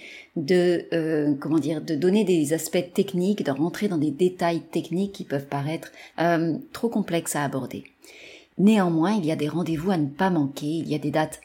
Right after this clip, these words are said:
importantes quand on s'intéresse au feng shui, et le début du mois de février est vraiment l'un de ces moments clés. Dans le calendrier chinois, en fait, au moment où on change d'année, on change aussi d'énergie.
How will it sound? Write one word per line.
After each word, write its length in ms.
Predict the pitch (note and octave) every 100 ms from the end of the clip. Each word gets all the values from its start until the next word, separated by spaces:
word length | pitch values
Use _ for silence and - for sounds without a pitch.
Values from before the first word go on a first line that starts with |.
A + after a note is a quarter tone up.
| -
importantes 760 | G#3+ F3+ D3+ - D3+ F3+ -
quand 200 | - C3+
on 40 |
s'intéresse 560 | C3+ F#3+ F#3 D3 D#3 D3
au 60 | D3
feng 260 | C#3 A2
shui, 320 | G2 - F#3+ - - - - _ F3
et 280 | E3+ E3+ -
le 160 | C#3+ C#3+
début 260 | E3 F#3
du 140 | F#3 D3+
mois 120 | D#3+
de 60 |
février 560 | D#3 D3 C#3 C#3 F3+ G3+ -
est 120 | C#3+
vraiment 300 | D#3 D#3+ F3+
l'un 240 | C#3+ F3
de 80 | F3
ces 160 | - D3+
moments 320 | D#3+ C#3+ C#3
clés. 220 | - A2 - _ _ _ _ _ _ - - _ -
Dans 160 | F#3+
le 60 | G3
calendrier 540 | G#3+ A#3 A3+ F#3 E3+
chinois, 500 | D#3 - C#3 D3 F#3
en 60 | D3+
fait, 420 | C3+ D3+ G3 - - - -
au 20 |
moment 260 | C3+ D#3+ A3+
où 160 | G3+ C#3+
on 60 |
change 440 | C#3 - G3+ G#3 C#3+
d'année, 420 | D3+ C3+ C#3+ - -
on 120 | D3
change 540 | C#3 - G3 F#3 - -
aussi 460 | G3+ D3 - F#3 - - - _ -
d'énergie. 640 | C#3+ F3 D3+ C#3 C#3 C3+